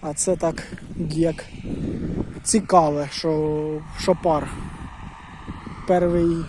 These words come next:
год ми садимо, що самому інтересно, що воно буде і як воно буде. Постараємося теж цю пшеничку, ми, це друга репродукція.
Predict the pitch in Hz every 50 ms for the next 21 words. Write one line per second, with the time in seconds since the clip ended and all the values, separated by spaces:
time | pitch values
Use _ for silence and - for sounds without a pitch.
0 | - - 160 151 196 196 175 - 165 160 151 - - 220 247 233 208 202 196 190
1 | 190 175 - - - - - - - - - - - - - 123 123 - 151 147
2 | 147 147 143 143 143 143 - - - - - - - - - - - 180 180 185
3 | 180 175 165 160 165 165 170 156 - 180 185 214 220 208 - 175 160 151 - -
4 | 170 160 165 165 160 160 156 165 202 226 196 170 165 160 156 151 165 160 - -
5 | 165 160 165 165 156 147 143 135 131 143 139 139 - - - - - - - -
6 | - - - - - - - - - - - - - - - - - - - -
7 | - - - - - 175 160 156 - - - 175 165 - - 180 175 185 180 175
8 | 175 160 160 - 160 - 175 165 156 160 147 - - 180 170 156 - - - 175
9 | 170 175 160 - - 170 165 170 165 156 - - 175 170 156 156 - - - -
10 | - - - - - - - - - - 180 196 254 262 240 220 202 196 185 -
11 | 185 185 180 170 175 170 - - - 170 160 160 160 156